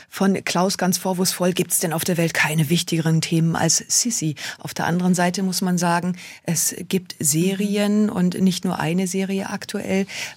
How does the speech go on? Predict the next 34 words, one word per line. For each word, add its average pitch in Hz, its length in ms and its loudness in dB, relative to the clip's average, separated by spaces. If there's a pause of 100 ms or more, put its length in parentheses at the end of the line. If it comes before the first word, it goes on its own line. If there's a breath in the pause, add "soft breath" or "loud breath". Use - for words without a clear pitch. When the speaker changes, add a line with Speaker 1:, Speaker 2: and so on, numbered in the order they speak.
Speaker 1:
Warum 185 380 2
glauben 190 340 2
Sie, 208 360 0
löst 185 720 2
so 180 200 -2
jemand 196 520 0
auch - 160 -6
mehr 185 260 2
als 190 180 0
hundertzwanzig 180 680 0
Jahre 165 240 2
nach 160 140 0
ihrem 160 200 -2
Tod 170 180 -4
so - 120 -6
eine 160 160 0
Faszination 160 840 -4
aus? 147 440 -6 (600 loud breath)
Speaker 2:
Also 190 160 4
erstmal 185 220 2
vielen 185 260 4
Dank 175 240 2
für 190 120 -2
die 165 100 -2
Frage 175 400 -2
und 175 160 4
es 185 140 -4
gibt 196 180 -4
mit 196 140 0
Sicherheit 214 580 2
viel 254 420 2
wichtigere 190 540 -2
Themen. 196 500 2 (560 loud breath)
Aber 190 540 2